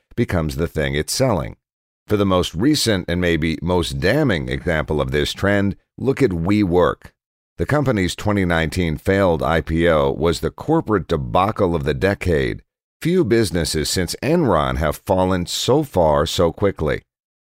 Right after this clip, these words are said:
When the market got a chance to examine the unicorn, they discovered it was really a one-trick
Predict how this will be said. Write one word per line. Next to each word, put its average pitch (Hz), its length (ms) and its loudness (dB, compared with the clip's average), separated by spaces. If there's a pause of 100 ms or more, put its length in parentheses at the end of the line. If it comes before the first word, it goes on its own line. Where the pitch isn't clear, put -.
(140)
When 120 160 2
the 117 80 2
market 127 420 2
got 85 200 0
a 82 40 0
chance 85 400 0
to 82 140 -2
examine 80 600 0
the 69 80 -2
unicorn, 80 720 -2 (200)
they 95 140 0
discovered 76 520 -2
it 85 100 -2
was 80 140 -4
really 95 320 2
a 76 80 2
one-trick 95 600 -2